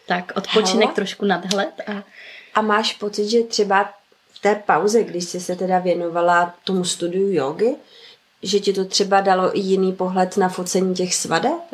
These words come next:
Speaker 2: Že ti to třeba nějak, eh, posunulo někam jinam? Když bys to srovnala focení svadeb před jogou
Speaker 1: Mhm.
Speaker 2: a focení svadeb po józe.
Speaker 1: Mhm.
Speaker 2: Vidíš tam třeba ty sama nějaký,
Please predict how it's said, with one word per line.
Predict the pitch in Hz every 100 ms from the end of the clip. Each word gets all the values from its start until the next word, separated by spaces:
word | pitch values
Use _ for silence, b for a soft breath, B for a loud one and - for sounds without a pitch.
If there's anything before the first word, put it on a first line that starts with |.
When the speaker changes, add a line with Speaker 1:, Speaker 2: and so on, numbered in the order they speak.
| -
Speaker 2:
Že | 196
ti | 202 202
to | 196
třeba | 190 196 185
nějak, | 190 185 185 185 - _
eh, | 185 190 185
posunulo | 165 - 226 240 233 220 214 220
někam | 202 196 190 180
jinam? | 170 190 240 262 262 277 B B B _
Když | 190 196
bys | 190 202
to | -
srovnala | 208 202 185 190 190 190
focení | 208 202 214 208
svadeb | 208 - 185 160 - _ _
před | - 175 175
jogou | 175 175 180 202
Speaker 1:
Mhm. | 214 214 208 208 285 -
Speaker 2:
a |
focení | 165 196 190 190 175
svadeb | 175 175 160 165 165 - -
po | 170
józe. | 165 165 175 160 196
Speaker 1:
Mhm. | 208 202
Speaker 2:
Vidíš | 196 311 262
tam | 285
třeba | 262 226 214
ty | 214
sama | 208 - - 214
nějaký, | 277 269 240 233 240